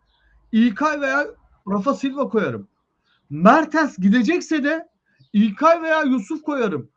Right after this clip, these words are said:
Rafa Silva veya Yusuf koyarım bak. Olayı anlatabiliyor muyum? Artı Musa, ya bu Yusuf Yazıcı şu an Fransa Ligi biz-, bizim ligimizden iyi bir lig mi Musa?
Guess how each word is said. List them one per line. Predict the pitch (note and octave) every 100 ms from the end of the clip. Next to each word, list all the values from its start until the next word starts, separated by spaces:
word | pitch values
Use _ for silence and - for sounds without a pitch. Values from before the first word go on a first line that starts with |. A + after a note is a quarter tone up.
| _
Rafa | D3 G3 G#3 C4+
Silva | - D4+ D4+
veya | D4 D4
Yusuf | C#4+ B3 A#3+ C4
koyarım | C4+ A3+ C3+ A#2+
bak. | G#2+ G2 _ _ _ _ _ _ _ _ _ _ _ _ _ _ _ _ _ _ _ _
Olayı | D3 F3+ B3
anlatabiliyor | A#3 B3 A#3+ B3+ D#4+
muyum? | D#4 F3 -
Artı | D#3 F#3+ F#3+ C4+
Musa, | C4 - C#4 C3 _ _ _ _
ya | C3 F3
bu | E3 E3
Yusuf | - A3 F#3+
Yazıcı | F3 F#3 B3+ G#3 A3+ - _ _ _ _ _ _
şu | - - B3+
an | A3+ C#4 _ _ _ _
Fransa | F#3 B3 D4 D4+
Ligi | C#4 B3 C#4
biz-, | B3 C4+ B3+
bizim | B3 C#4
ligimizden | C#4 B3 C#4 A#3+ C4+
iyi | C#4 D#4
bir | C#4
lig | G#3
mi | G3+
Musa? | F#3 - A3+ C#4